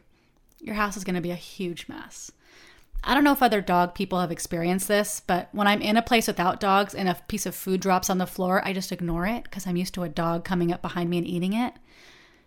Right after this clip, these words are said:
But if you're in a place without dogs, you just look like the slobbiest slob in the world. Same if you're from Portland, Oregon, and you're used to people pumping your gas for you because that's the law there, and you go somewhere else and you just sit in your car and wait,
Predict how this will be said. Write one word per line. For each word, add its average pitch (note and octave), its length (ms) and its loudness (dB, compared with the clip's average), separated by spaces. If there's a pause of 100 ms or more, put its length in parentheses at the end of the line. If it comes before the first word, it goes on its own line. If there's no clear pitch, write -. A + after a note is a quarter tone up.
(260)
But G3 120 0
if G3+ 160 -2
you're C4 80 4
in C#4 60 4
a D4 40 4
place B3 220 0
without G#3 260 -2
dogs, F3 400 2
you A3 100 -6
just B3 220 -4
look A#3+ 160 -4
like A3 240 -2 (360)
the G3+ 60 -12
slobbiest F3+ 760 0
slob E3+ 480 -2
in E3 160 0
the D#3+ 80 0
world. D3 400 -8 (880)
Same C#4+ 560 6
if G#3 120 -8
you're A#3+ 120 0
from D4 200 4
Portland, F#3 440 -2
Oregon, F3+ 580 -4
and G#3 140 -2
you're G3+ 80 -2
used A#3 220 0
to A#3 60 -4
people G#3 300 -4
pumping F#3+ 380 -2
your F3 120 0
gas E3+ 360 -6
for G3+ 100 -4
you G#3 180 0
because F#3+ 280 -4
that's F3+ 240 -4
the F#3 120 -6
law E3+ 300 -2
there, G#3 400 -2 (580)
and G3 140 0
you G3 80 0
go F#3+ 160 0
somewhere G3 320 -2
else F3 300 -4
and G#3 120 -6
you G3+ 80 -2
just G3 200 -4
sit - 240 -4
in G#3+ 100 -4
your G3+ 100 -2
car F#3+ 260 -4
and E3+ 200 -2
wait, E3+ 400 -6